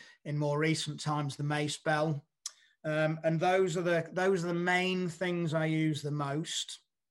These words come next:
uh, especially with the clients I work with, but also my own training. Um, and then, you know, in recent times, you know, I like a strong cardiovascular, uh,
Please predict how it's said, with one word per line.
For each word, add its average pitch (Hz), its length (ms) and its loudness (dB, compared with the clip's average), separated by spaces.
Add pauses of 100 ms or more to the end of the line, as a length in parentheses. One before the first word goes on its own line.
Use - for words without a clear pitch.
(140)
uh, 143 380 -10
especially 147 760 -4 (100)
with 139 420 -8
the 131 80 -16
clients 147 480 -4
I 131 60 -6
work 131 320 -6
with, 156 280 -6 (400)
but 143 100 -6
also 143 320 -6
my 139 280 -6
own 135 120 -8
training. 139 580 -8 (520)
Um, 160 560 2
and 180 160 -2
then, 190 200 4
you 185 120 0
know, 175 160 4
in 170 140 0
recent 180 440 0
times, 156 380 0
you 156 80 -4
know, 151 160 0
I 160 120 2
like 160 360 2
a 147 160 0
strong 151 400 -2
cardiovascular, 135 1120 -4 (220)
uh, - 120 -10